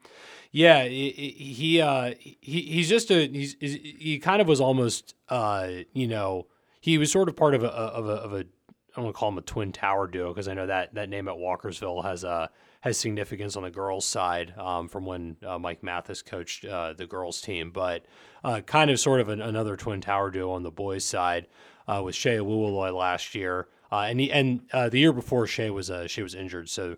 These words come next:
they didn't really get to share the court. But, um, you know, it was something, it was very prevalent, you know, last year.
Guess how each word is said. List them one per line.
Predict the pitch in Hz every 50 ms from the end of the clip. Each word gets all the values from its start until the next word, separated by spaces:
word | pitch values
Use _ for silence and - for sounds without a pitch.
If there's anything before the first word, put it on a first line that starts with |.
| - _ _ _ _
they | 113
didn't | 104 104
really | 98 92 90
get | - 98 -
to |
share | - - 107 95
the | 87 85
court. | - - - 107 98 95 -
But, | - 101 92
um, | 92 92 90 87 87 87 - _ _ _ - - - _ _
you | 143 147
know, | 139 131 123
it | 120
was | 127 123
something, | - 190 175 165 151 139 135
it | 113 113
was | 120 120 107
very | 101 131 131 123 113 107
prevalent, | - - 117 117 107 101 104 98 92 92 85 - _ _
you | 117 110
know, | 98 92 87
last | 87 95 95 95 98 - - -
year. | - 95 87 87 85 85 -